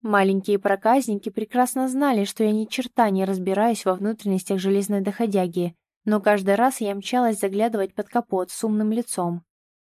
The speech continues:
Иногда получалось, но чаще всего нет.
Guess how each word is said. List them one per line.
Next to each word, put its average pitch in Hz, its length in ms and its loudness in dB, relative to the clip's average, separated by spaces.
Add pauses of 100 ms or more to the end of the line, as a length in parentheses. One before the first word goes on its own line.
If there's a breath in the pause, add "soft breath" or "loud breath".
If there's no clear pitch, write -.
Иногда 214 440 2
получалось, 202 840 0
но 202 120 -4
чаще 254 320 -2
всего 202 280 -2
нет. 180 360 -2